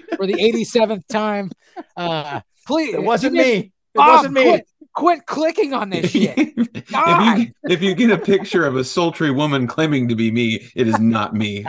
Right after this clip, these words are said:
Speaker 3: I am, in fact, Gar-, sixty-year-old Gary.
Speaker 2: Uh, well, and,
Speaker 3: Uncle
Speaker 2: and it sounds like, I don't know if it's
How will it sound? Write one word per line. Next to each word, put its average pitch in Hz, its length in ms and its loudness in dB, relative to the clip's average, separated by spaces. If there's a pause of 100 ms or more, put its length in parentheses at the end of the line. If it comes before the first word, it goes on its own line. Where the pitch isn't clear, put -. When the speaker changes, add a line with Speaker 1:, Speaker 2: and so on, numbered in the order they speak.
Speaker 3:
I 123 140 0
am, 131 100 0
in 139 160 -2
fact, 131 460 -2
Gar-, 131 280 2
sixty-year-old 135 720 0
Gary. 113 460 -2 (400)
Speaker 2:
Uh, 175 120 -14 (2000)
well, 240 140 0
and, 233 80 4
Speaker 3:
Uncle 226 200 2
Speaker 2:
and 202 80 -2
it 185 100 -6
sounds 277 280 -4
like, 190 300 -2
I 185 80 -4
don't 233 180 -6
know 185 240 -4
if 165 140 -8
it's - 420 -14